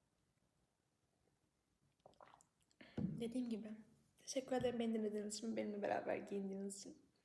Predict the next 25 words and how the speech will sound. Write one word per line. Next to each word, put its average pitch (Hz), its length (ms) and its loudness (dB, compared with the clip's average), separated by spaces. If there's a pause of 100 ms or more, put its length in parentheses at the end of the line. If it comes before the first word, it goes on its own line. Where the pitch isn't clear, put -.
(320)
Benim 196 120 -2
için - 160 -6
çok 208 180 -4
güzel 190 240 0
bir 185 60 -8
sabahtı. - 580 -12 (720)
Merak 185 340 -6
ettiğiniz 202 280 -4
herhangi 196 380 0
bir - 60 -2
şey 202 260 -4
varsa 208 420 -4 (580)
Oslo 190 320 -2
gezisi 185 360 -6
hakkında 208 380 -6
onları 202 260 2
cevaplamayı 196 500 -2
çok - 180 -10
isterim. - 420 -10 (560)
Erasmus 226 420 0
projesiyle 185 440 -2
gittim. 190 260 -6
Bir 180 60 -2
Erasmus 185 380 -4
Pl-, - 180 -8